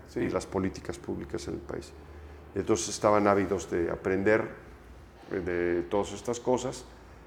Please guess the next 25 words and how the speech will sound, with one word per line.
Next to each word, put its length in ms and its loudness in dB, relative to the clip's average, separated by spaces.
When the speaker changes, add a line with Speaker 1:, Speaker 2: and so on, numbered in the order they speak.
Speaker 2:
y 120 4
el 100 4
itam 380 6
hablaba 420 8
ya 180 6
de 160 2
estas, 340 -6
de, 120 -4
de 120 -4
estos 300 -4
temas, 360 -2
función 380 -4
gerencial 580 2
en 140 0
la 60 4
administración 500 -4
pública, 640 4
este, 480 2
marketing 520 -2
político 760 -4
y 280 -2
todos 380 2
est-, 260 -8
estos 300 -4
temas. 380 2